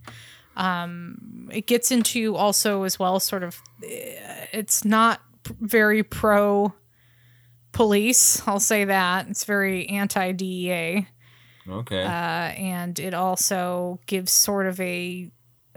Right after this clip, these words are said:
Speaker 1: a window into some of the migrant workers that come up from Mexico to trim,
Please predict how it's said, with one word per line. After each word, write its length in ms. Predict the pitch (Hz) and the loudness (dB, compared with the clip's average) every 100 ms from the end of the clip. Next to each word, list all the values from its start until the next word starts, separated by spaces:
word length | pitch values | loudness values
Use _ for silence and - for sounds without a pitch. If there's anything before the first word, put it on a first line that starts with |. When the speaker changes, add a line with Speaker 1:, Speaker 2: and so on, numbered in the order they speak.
| - | -10
Speaker 1:
a 80 | 185 | -4
window 540 | 208 214 220 214 202 196 | 2 4 6 6 4 2
into 800 | 190 190 - 202 185 185 185 170 | -2 -2 -2 -4 -4 -6 -8 -4
some 240 | - 202 | 0 0
of 60 | 190 | 0
the 60 | |
migrant 520 | 185 185 202 202 196 190 | 0 0 0 -2 -6 -6
workers 560 | 180 - - - - | -10 -8 -10 -8 -8
that 140 | 185 170 | -8 -8
come 180 | 185 | -8
up 120 | 175 - | -8 -8
from 140 | 180 | -4
Mexico 680 | 208 254 - - - - 190 _ - | -4 -2 -4 -4 -8 -10 -14 _ -10
to 160 | - | -10
trim, 480 | 196 214 190 180 180 | -8 -8 -8 -10 -12